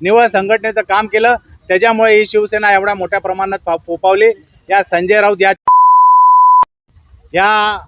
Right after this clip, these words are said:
आमच्या शिवसेना कल्याण पूर्वेमध्ये जर त्यांनी इथं पाय ठेवला तर आमची सगळी महिला आघाडी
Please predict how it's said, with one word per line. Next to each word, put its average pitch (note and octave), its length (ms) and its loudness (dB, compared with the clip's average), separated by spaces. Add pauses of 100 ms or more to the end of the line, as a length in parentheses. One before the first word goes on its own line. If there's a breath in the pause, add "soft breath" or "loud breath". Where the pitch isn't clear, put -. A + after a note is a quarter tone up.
(260)
आमच्या G#3 380 0
शिवसेना A3 420 -2
कल्याण G3+ 360 -2
पूर्वेमध्ये G#3 600 0 (540)
जर A3 260 0 (400)
त्यांनी G#3+ 240 -2
इथं A3 160 0
पाय A3+ 320 0
ठेवला A3+ 380 0
तर G#3 120 -4
आमची G3+ 320 -4
सगळी A#3 300 -2
महिला A#3 280 0
आघाडी G#3+ 460 0